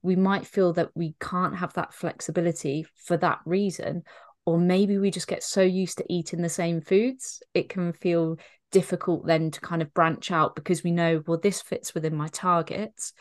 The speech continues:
so I'm gonna kind of stick and stay eating those things."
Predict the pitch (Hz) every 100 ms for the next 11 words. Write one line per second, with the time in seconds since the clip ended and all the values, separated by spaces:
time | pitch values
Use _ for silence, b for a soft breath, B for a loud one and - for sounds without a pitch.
0 | B B - 165 170 175 165 - 170 156
1 | - - 175 - - 160 156 151 - -
2 | - - 170 160 160 - 160 160 160 147
3 | - 185 220 247